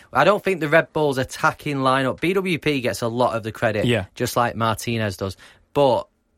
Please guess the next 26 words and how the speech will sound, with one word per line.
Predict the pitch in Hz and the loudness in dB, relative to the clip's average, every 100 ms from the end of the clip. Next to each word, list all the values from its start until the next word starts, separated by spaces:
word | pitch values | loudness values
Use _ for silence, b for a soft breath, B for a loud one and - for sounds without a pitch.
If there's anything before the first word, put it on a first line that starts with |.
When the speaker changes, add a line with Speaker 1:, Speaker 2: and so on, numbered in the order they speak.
| - | -6
Speaker 1:
the, | 120 123 | 0 0
the | 113 127 | 2 2
actual | 147 - - 151 | 2 0 -4 -6
attacking | 127 - - 156 - 135 | -6 -6 -2 -2 -2 -8
four | 120 - 135 135 | -4 0 2 2
or | 127 | 0
five, | - 131 120 113 95 | 2 2 2 0 -4
even | 127 135 139 | -4 0 0
on | 127 | 0
the | |
bench, | 113 127 127 107 - | 0 0 0 -2 -6
they've | 113 | -6
got | 101 | -2
a | 95 | -4
few | - 113 | -4 -8
players | 104 117 110 | -4 -2 -2
they | 104 | -6
can | 104 104 | -8 -4
bring. | 107 104 B B | -4 -6 B B
They | 123 143 | -2 2
don't | 165 160 | 2 2
get | 139 131 | 2 0
enough | 127 120 127 - | 0 0 0 -2
credit | - 127 117 - | -2 -2 -2 -4
for | - | -8
me, | 101 90 | -6 -6